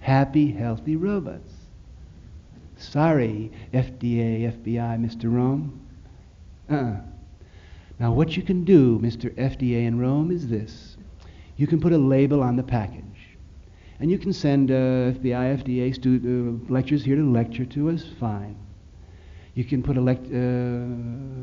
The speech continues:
put the message, the warning on the package. Even if I want to kill myself, it's my business, because is there one myth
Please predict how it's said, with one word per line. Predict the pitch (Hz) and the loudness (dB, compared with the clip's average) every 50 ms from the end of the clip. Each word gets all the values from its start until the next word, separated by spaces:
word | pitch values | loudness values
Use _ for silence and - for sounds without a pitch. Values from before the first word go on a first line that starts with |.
| 127 131 135 139 135 143 160 - | -10 -10 -10 -12 -12 -14 -12 -4
put | - - - | -4 -4 0
the | - 151 | 2 4
message, | 143 139 139 139 147 151 143 | 4 4 4 2 0 -2 0
the | 135 135 | 0 2
warning | 135 135 139 143 139 135 | 4 4 6 6 6 4
on | 131 131 | 4 4
the | 127 | 4
package. | 127 - 127 131 131 131 156 160 175 180 165 - - - - - - | 4 4 4 2 2 0 -2 -4 -4 -4 -6 -10 -14 -16 -16 -2 2
Even | 180 202 226 | 4 4 4
if | - 196 | 4 6
I | |
want | 202 220 220 202 208 | 4 6 6 4 2
to | - - | 0 -2
kill | - 233 240 | 0 4 6
myself, | 214 165 131 110 - - - - - - - - - - - - - - - - - - - - - - | 6 6 6 4 2 -2 -8 -12 -12 -14 -16 -18 -18 -18 -20 -20 -20 -20 -20 -20 -20 -20 -20 -20 -10 -4
it's | - 127 123 123 120 | -2 -2 -2 -2 0
my | 120 123 131 143 151 151 156 | 0 2 4 4 6 6 6
business, | 143 135 120 104 98 90 85 87 - | 6 4 2 2 -2 -6 -8 -10 -12
because | - 107 - 123 120 120 | -14 -10 -8 -6 -4 -2
is | 135 139 123 | -2 -2 0
there | 135 131 127 | 0 0 2
one | 139 156 175 190 202 214 202 160 139 | 4 6 6 6 6 4 4 4 6
myth | 151 170 160 127 - - | 8 8 8 8 6 0